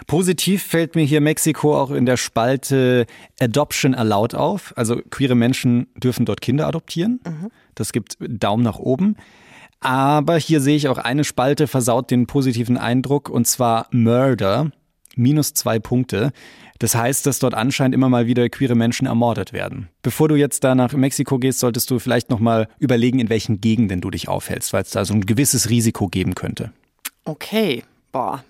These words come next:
Speaker 2: Mörder klingt erstmal nicht so sexy
Speaker 1: Mhm.
Speaker 2: für einen Urlaubsort. Das ist wirklich nicht zu unterschätzen. Und in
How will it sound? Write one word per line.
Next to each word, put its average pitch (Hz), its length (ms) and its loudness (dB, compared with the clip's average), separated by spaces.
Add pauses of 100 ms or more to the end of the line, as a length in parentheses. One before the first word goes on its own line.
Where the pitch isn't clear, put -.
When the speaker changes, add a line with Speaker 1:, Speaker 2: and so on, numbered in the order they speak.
Speaker 2:
Mörder 160 320 0
klingt - 240 -6
erstmal - 260 -6
nicht 165 140 -10
so 127 80 -6
sexy - 480 -8
Speaker 1:
Mhm. 117 400 0
Speaker 2:
für - 100 -8
einen 143 160 -4
Urlaubsort. - 920 -8 (300)
Das 170 120 -4
ist 180 240 -4
wirklich 220 220 0
nicht 220 160 2
zu 196 80 -4
unterschätzen. 160 600 -4
Und 165 140 -2
in 165 160 -4